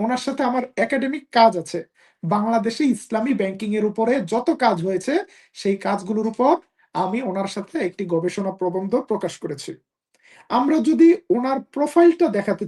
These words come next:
চাই, তাহলে ফাহাম আব্দুস সালামের চোখ কপালে উঠে যাবে। তিনি ইসলামিক অর্থনীতি এই বিষয়ে সারা বিশ্বের শ্রেষ্ঠ পাঁচজন ব্যক্তির একজন।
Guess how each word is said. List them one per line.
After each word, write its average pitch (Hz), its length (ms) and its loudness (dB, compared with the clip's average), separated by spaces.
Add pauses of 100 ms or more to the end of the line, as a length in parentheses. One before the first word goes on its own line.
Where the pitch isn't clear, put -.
চাই, 208 200 2 (440)
তাহলে 226 280 4 (140)
ফাহাম 233 340 0
আব্দুস 233 240 -2 (100)
সালামের 226 400 0 (520)
চোখ 320 140 4 (140)
কপালে 294 380 4
উঠে 208 220 0
যাবে। 165 180 -2 (440)
তিনি 294 220 2 (300)
ইসলামিক 254 420 -4 (100)
অর্থনীতি 226 480 -2 (720)
এই 294 80 4 (120)
বিষয়ে 214 320 2 (240)
সারা 220 260 2 (160)
বিশ্বের 226 420 0 (840)
শ্রেষ্ঠ - 420 -2 (300)
পাঁচজন 226 480 2 (120)
ব্যক্তির 208 320 -2 (100)
একজন। 160 280 -4